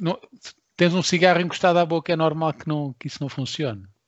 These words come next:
Não, tá na mesma, Jorge, não funciona. Tens, tens um botão, não, tá igual. <laughs> Não. Não, eu acho que esta é a melhor prestação de, de Jorge Monteiro. É simplesmente quando ele não, não fala. Não, tá,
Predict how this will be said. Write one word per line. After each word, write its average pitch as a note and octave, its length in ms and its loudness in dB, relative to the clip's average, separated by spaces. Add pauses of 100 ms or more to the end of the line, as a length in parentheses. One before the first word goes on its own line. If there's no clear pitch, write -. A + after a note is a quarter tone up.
(260)
Não, C#3 160 2
tá D#3 160 4
na E3+ 100 4
mesma, C3+ 500 0
Jorge, A2 320 -10
não C3 100 -10
funciona. C3 680 -4
Tens, B2+ 340 -12 (480)
tens B2+ 220 -4
um C#3+ 100 0
botão, D3 380 2 (180)
não, C3+ 100 2
tá D3+ 200 4
igual. D3 500 4
<laughs> - 20 -20
Não. B2 160 -6 (2000)
Não, E3+ 80 6
eu F3+ 140 8
acho F#3 180 4
que F#3 80 4
esta F3+ 180 2
é F3 60 8
a D#3+ 40 2
melhor E3+ 220 4
prestação - 600 0 (260)
de, E3+ 220 2 (680)
de D3 120 -6
Jorge D3+ 320 4
Monteiro. D3 460 -2
É A#2+ 60 -8
simplesmente C3 600 -8
quando C#3 220 -2
ele C#3+ 140 2
não, C#3+ 220 -4
não C#3+ 160 -4
fala. B2+ 420 -2 (220)
Não, G3 140 -4
tá, - 200 0